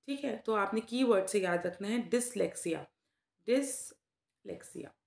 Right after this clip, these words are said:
रीडिंग, क्लियर।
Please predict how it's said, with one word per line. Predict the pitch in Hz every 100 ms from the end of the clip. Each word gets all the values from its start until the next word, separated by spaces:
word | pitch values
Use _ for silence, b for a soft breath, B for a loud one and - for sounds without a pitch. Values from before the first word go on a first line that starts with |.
| _ _
रीडिंग, | 165 143 143 139 _ _ _ _ _ _ _ _ _ _ _ _ _ _ _ _ _ _ _ _ _ _ _ _ _ _ _ _ _ _ _ _ _ _ _ _ _ _ _ _ _ _ -
क्लियर। | 330 320